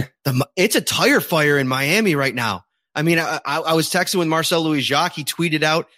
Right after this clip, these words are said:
that the, uh, you know, he's suggesting that the, the, the, the Dolphins look elsewhere, uh, other than Jacoby Brissett. It's been that bad since Tua went down. And I guess in some ways, if you're a Tua apologist down there, you're probably happy.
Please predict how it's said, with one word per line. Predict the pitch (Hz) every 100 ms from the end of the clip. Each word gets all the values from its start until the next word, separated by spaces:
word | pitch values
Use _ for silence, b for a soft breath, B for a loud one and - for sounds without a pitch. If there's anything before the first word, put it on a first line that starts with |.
| b -
that | 143 139
the, | 139 131 131 123
uh, | 120 110
you | 113 127
know, |
he's | 113 160 -
suggesting | 131 123 151 - 160
that | 143 139
the, | 127
the, | 120 123 -
the, | 120 113 -
the | 113
Dolphins | 131 139 151 143 117
look | 139 143 - B B B
elsewhere, | 147 202 - 185 147 131 127
uh, | 135 131 131
other | 156 165
than | 147 127
Jacoby | 127 - 151 143
Brissett. | 113 - 156
It's | 127 -
been | 147 139
that | 127 143 -
bad | 139 147 143
since | 120 113
Tua | - 151 131
went | 113 101
down. | 123 143 117 - b b b
And | 120
I |
guess | 147 175
in | 147
some | - 156 175
ways, | 139 123
if | 117
you're | 127 117
a |
Tua | - 170 156
apologist | 120 - 92 185 120 110
down | 123 117
there, | 120
you're | 120 -
probably | 160 156 139
happy. | 127 139 165 135 123